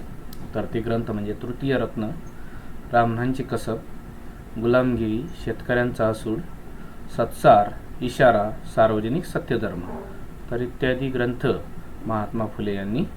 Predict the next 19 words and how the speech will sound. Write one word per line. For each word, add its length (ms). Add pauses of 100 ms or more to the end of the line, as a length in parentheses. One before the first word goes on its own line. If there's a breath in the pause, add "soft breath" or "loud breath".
लिहिले. 260
अतिशय 380
यावरती 500
बऱ्याच 360
वेळेस 180
प्रश्न 300
येतो, 260 (640 loud breath)
तर 60
ही 140
ग्रंथ 380 (240)
लक्षात 320
ठेवा. 300
तृतीय 340
रत्न, 360
ब्राह्मणांची 640
कसब, 320 (600 loud breath)
गुलामगिरी, 600
शेतकऱ्यांचा 680
असूड, 300